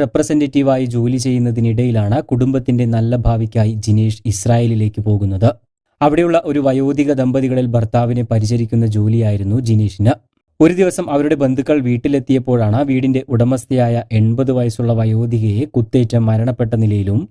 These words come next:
ജിനേഷിനെ കിടപ്പുമുറിയിൽ തൂങ്ങി മരിച്ച നിലയിലും കണ്ടെത്തുന്നത്. വയോധികയെ കൊലപ്പെടുത്തിയ ശേഷം ജിനേഷ് ആത്മഹത്യ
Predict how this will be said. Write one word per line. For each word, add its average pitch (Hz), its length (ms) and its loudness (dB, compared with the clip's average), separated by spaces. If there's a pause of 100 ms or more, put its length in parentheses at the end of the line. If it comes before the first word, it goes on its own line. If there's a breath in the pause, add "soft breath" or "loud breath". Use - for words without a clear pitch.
(100)
ജിനേഷിനെ 143 440 2
കിടപ്പുമുറിയിൽ 131 680 0 (120)
തൂങ്ങി 120 280 2
മരിച്ച 123 220 -2
നിലയിലും 110 480 0
കണ്ടെത്തുന്നത്. 101 540 0 (420)
വയോധികയെ 170 640 2
കൊലപ്പെടുത്തിയ 147 460 0
ശേഷം 139 380 -2
ജിനേഷ് 123 440 0
ആത്മഹത്യ 127 520 0